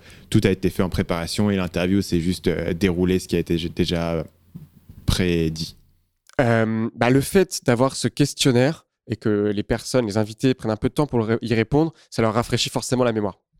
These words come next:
Speaker 2: Ce qui fait que eux, déjà, ils savent, sans s'en rendre compte, inconsciemment, ils sont déjà préparés.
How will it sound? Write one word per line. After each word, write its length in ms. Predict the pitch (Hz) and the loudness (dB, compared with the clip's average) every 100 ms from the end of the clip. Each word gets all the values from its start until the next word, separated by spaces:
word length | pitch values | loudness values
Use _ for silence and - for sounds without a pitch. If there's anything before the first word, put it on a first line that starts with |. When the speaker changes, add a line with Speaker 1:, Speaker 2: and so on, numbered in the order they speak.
| _ - | _ -14
Speaker 2:
Ce 120 | - | -12
qui 140 | - | -6
fait 140 | - 135 | -2 0
que 140 | 113 - | 0 0
eux, 80 | 127 | 2
déjà, 200 | 117 143 | 2 2
ils 60 | |
savent, 460 | - - 151 156 104 | 0 -2 0 0 -4
sans 200 | - - | -6 -4
s'en 140 | 135 123 | 0 0
rendre 100 | 107 | 0
compte, 180 | 151 - _ | -2 -4 _
inconsciemment, 560 | 127 - 135 - 117 139 | -6 -2 -2 0 0 -2
ils 60 | 120 | -6
sont 140 | 117 | -6
déjà 160 | 104 117 | -2 -2
préparés. 380 | - - 98 | -2 -4 -4